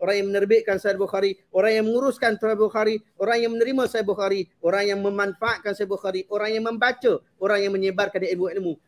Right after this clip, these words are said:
daripada Sahih Al-Bukhari. Baik, saya akan pilih sekarang secara random.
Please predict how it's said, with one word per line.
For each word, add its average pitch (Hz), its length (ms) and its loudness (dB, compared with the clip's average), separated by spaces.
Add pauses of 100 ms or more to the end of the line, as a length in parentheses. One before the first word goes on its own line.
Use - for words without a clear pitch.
(120)
daripada 170 480 0
Sahih 165 560 -6 (240)
Al-Bukhari. 139 720 -4 (200)
Baik, 220 320 4
saya 170 400 -2
akan 156 240 -8
pilih 165 400 -4
sekarang 170 960 -2 (240)
secara 220 1300 4 (240)
random. 165 400 -4